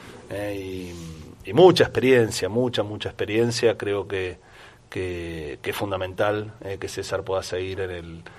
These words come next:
en el Consejo Deliberante. Luego viene, mm, la, la doctora Grossi, representante del Frente Renovador,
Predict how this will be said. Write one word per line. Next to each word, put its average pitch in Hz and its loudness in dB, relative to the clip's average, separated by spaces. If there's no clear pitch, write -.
en 92 -6
el 90 -6
Consejo 90 -6
Deliberante. 107 2
Luego 98 -4
viene, 92 -6
mm, 78 -16
la, 85 -6
la 90 -8
doctora 87 -6
Grossi, 120 6
representante 95 -4
del 90 -6
Frente 95 -4
Renovador, 98 10